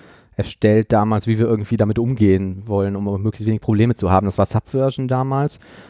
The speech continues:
und, ähm, es gab wahnsinnig viel Zeugs, die wirklich da auch schon extrem geholfen haben, ne? Also was wir zum Beispiel gesagt haben, ist, ähm, du machst jetzt irgendeinen Feature-Branch auf und arbeitest an diesem Branch. Parallel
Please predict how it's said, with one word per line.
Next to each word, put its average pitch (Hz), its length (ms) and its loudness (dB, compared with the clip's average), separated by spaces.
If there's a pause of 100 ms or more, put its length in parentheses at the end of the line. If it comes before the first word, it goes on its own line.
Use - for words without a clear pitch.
(120)
und, 110 460 -2
ähm, 104 460 0
es 101 160 -6
gab 120 200 0
wahnsinnig 127 480 0
viel 131 600 2
Zeugs, 127 360 -2
die 120 220 -2
wirklich 123 240 -4
da 120 100 0
auch 110 100 0
schon 123 140 -8
extrem 123 320 -4
geholfen 110 320 -2
haben, 98 160 -2
ne? 117 80 -2
Also 110 160 0
was 120 140 0
wir 135 80 -2
zum 117 120 -4
Beispiel 131 520 0 (560)
gesagt 127 420 -2
haben, 123 300 2
ist, 123 520 -4
ähm, 113 460 0 (120)
du 120 120 0
machst 117 240 0
jetzt - 120 -2
irgendeinen 101 200 -4
Feature-Branch 151 640 -2
auf 127 260 0
und 113 60 -4
arbeitest 113 360 2
an 107 100 -2
diesem 104 200 -4
Branch. 90 340 -2 (360)
Parallel 123 640 4